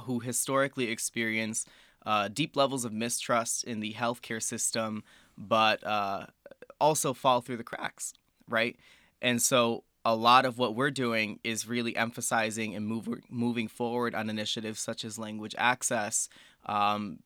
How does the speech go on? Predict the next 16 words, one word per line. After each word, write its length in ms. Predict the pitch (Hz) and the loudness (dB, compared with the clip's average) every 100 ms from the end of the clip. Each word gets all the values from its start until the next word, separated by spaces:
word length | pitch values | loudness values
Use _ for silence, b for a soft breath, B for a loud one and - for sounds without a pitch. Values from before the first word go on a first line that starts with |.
| - | -10
addressing 440 | 117 120 113 - | -4 -2 0 -2
transportation 760 | 120 117 113 127 123 127 127 131 | -4 -4 -6 -8 -4 -4 -2 -2
barriers, 640 | 117 110 104 101 92 82 - | -2 0 0 -2 -4 -6 -8
affordability 720 | - 120 120 113 123 131 127 | -10 -4 -4 -2 -2 0 -2
barriers, 640 | 120 110 107 101 95 90 - b b b | 0 -2 -2 -4 -6 -8 -12 b b b
um, 340 | 107 104 104 101 | -2 0 0 -4
cultural 440 | - 135 135 131 117 | -2 0 0 -4 -2
barriers, 640 | 110 104 101 87 78 - | -2 -2 -4 -6 -8 -8
but 120 | 120 117 | -6 0
also, 640 | 123 123 131 120 110 107 b b b | 0 0 0 0 -2 -8 b b b
um, 440 | 110 107 101 98 90 _ | -2 0 0 -4 -10 _
most 280 | 131 143 - | 2 2 0
importantly, 460 | 120 127 117 113 | -2 -4 -2 -4
barriers 440 | 110 113 123 131 135 | -4 -2 -2 -4 -8
of 100 | 127 | -6
trust. 520 | - - - - - | -4 -2 -2 -6 -8